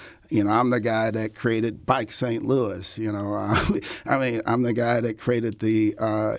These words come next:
you know, the Prop S Fund, the Youth Crime Prevention Fund. Now that, you know, we've helped over twenty thousand people, uh, uh, kids across our city, uh, you know, go on to do better things, right?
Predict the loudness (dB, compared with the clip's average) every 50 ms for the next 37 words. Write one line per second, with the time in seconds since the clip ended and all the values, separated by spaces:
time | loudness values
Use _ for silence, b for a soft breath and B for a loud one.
0 | -4 -2 -2 0 0 0 0 -2 -2 -2 -4 -4 -6 -10 -4 0 2 2 2 0
1 | -2 -2 -2 -2 -4 -4 -2 0 0 0 0 0 2 2 2 2 2 4 4 4
2 | 2 2 -2 -6 -4 -2 -2 0 0 -2 -2 -2 -2 0 2 0 0 0 -2 -4
3 | -4 -2 -2 -2 -2 -2 -2 -2 0 0 2 2 2 2 0 0 -2 -2 -4 -4
4 | -6 -8 -14 -10 -6 -4 -2 0 0 0 0 0 2 2 2 2 0 0 0 -2
5 | -2 -2 -2 -2 0 0 0 -4 -4 -4 -2 0 0 2 0 0 0 0 0 0
6 | 0 -2 -2 -2 -2 -2 0 2 2 2 2 2 -2 -2 -2 -4 B B B B
7 | B B B B B 0 2 2 2 0 0 0 -2 -2 -2 -4 -4 -4 -2 -2
8 | -2 -2 -4 -4 0 4 4 6 4 4 -2 -6 -8 -8 -8 -6 -2 0 0 0
9 | 0 0 -2 -2 -2 -2 -2 -2 0 0 0 0 0 -2 -6 B B B B B
10 | B B -2 -2 0 0 -2 -2 -2 -2 -4 -2 0 0 2 2 2 0 0 0
11 | 0 2 2 2 2 2 2 2 2 0 0 0 0 -2 -2 -4 -2 0 0 0
12 | 2 0 -2 -4 -4 -4 -4 -6